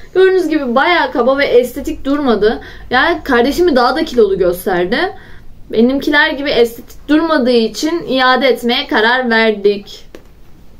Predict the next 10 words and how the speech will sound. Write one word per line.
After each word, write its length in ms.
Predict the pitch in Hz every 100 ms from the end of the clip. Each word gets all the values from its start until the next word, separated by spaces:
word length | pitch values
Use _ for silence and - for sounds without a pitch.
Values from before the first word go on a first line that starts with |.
| -
Niye 200 | 226 277
heceledim 500 | 262 226 220 220 277
ben 180 | 240 214
de 80 | 202
bilmiyorum. 540 | 190 185 180 175 175 - -
Şimdi 320 | - 427 381
geldik 420 | 294 294 254 269 349
en 160 | 349
önemli 320 | 320 269 269 294
parçaya. 920 | 262 254 247 269 226 214 208 208 220